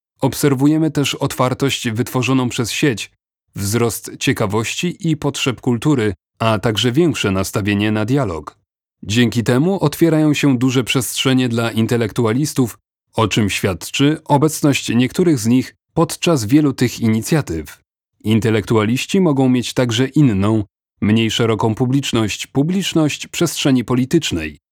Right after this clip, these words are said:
Dzieje się tak, gdy stają się doradcami księcia lub są powoływani do pełnienia bezpośrednich ról publicznych, takich jak parlamentarzyści czy członkowie organów publicznych.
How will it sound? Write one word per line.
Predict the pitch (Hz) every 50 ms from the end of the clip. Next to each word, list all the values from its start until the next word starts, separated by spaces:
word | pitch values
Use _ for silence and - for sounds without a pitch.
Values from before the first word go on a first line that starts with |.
| _ _ _ _ _ _ -
Dzieje | - 98 104 107 107 107 101
się | - 120 110 104
tak, | - 117 123 127 - - _ _ _ _ _ -
gdy | - 98 98 110
stają | 104 - - 131 127 127
się | 123 - 139 131 131 131 120 _ _ _ _ -
doradcami | - 95 117 123 123 120 - - - - 147 139 135 139
księcia | 135 - - 143 110 92 92 90 - 127 123 127 - _ _ _ _ - -
lub | - 101 117 127 123 -
są | - - 143 139 151
powoływani | 147 165 151 147 156 151 139 120 113 113 113 117 123 127
do | 117 110 107
pełnienia | - - 117 117 120 117 117 117
bezpośrednich | 107 107 113 - - - 135 123 - 139 131 127 120 127 127 120 -
ról | 147 135 123 123 117 101
publicznych, | - 131 120 123 147 170 156 - - 127 120 113 - - _ _ _ _
takich | - 104 101 95 - 110 98 101
jak | 110 107 98 -
parlamentarzyści | - 127 123 120 127 127 127 127 120 110 127 117 110 110 107 95 - - - 151 160
czy | 151 - 170 160
członkowie | 147 - - 165 151 147 135 147 131 120 131 135
organów | 127 117 107 117 110 104 107 101 -
publicznych. | - 147 147 151 151 123 - - - 85 80 - - -